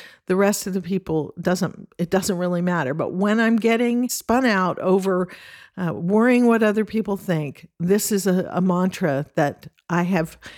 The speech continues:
struggled to adopt because I do care a lot about what other people think of me.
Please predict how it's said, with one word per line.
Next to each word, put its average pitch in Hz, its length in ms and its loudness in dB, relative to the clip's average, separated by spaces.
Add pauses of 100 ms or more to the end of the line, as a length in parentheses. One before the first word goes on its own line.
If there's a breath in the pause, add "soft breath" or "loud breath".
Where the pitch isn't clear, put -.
(220 loud breath)
struggled 208 800 0 (300)
to 180 280 2
adopt 165 720 -2
because 190 260 -2
I 208 80 2
do 214 340 2
care 143 480 -6
a - 140 -4
lot 160 440 0
about 156 320 -4
what 151 180 -2
other 156 200 0
people 156 320 -6
think 156 280 -6
of 143 100 -6
me. 156 300 -6